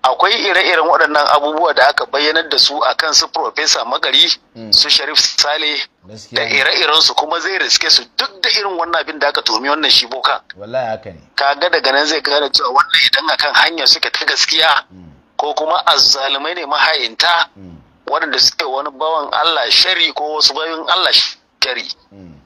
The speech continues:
Speaker 1: To wannan kaɗan daga cikin abubuwan da suke yi.
Speaker 2: Mm.
Speaker 1: Yawa akalla shekara sama da uku ana ta bibiyar al'amuran nan, kullum abin da ake samu kenan.
Speaker 2: Wallahi gaskiya.
Speaker 1: To lokaci yayi da za su gane, a wannan abin ba zai kai su ba.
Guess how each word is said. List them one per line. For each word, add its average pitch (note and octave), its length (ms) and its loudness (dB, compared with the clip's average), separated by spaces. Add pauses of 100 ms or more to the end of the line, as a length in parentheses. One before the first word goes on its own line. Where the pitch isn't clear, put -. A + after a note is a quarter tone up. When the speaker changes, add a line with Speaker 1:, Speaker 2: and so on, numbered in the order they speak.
(140)
Speaker 1:
To A#2+ 120 -6
wannan D#3+ 340 0
kaɗan E3 300 0
daga D3 160 0
cikin - 180 -2
abubuwan C#3+ 300 -4
da - 60 -6
suke - 260 2
yi. - 260 0 (340)
Speaker 2:
Mm. G2+ 180 -18
Speaker 1:
Yawa C#3+ 280 -2
akalla D#3+ 260 0
shekara D3 400 0
sama D3 240 -2
da C3 80 -4
uku B2 180 -2
ana C#3+ 220 0
ta D3 160 -4
bibiyar C#3 340 -2
al'amuran D3+ 460 4
nan, C3 140 2
kullum A3+ 280 0
abin F#3+ 220 0
da C#3 80 2
ake C3+ 140 2
samu A#2 320 0
kenan. E2+ 400 0
Speaker 2:
Wallahi F2+ 420 -14
gaskiya. - 300 2
Speaker 1:
To - 80 2
lokaci - 420 2
yayi E3+ 220 -2
da D#3+ 80 -2
za D3 140 -2
su C#3+ 120 0
gane, C#3+ 400 -4 (720)
a B2+ 320 6
wannan D#3 260 2
abin C#3+ 320 0
ba B2 80 2
zai A#2+ 140 2
kai - 160 2
su - 160 2
ba. - 160 0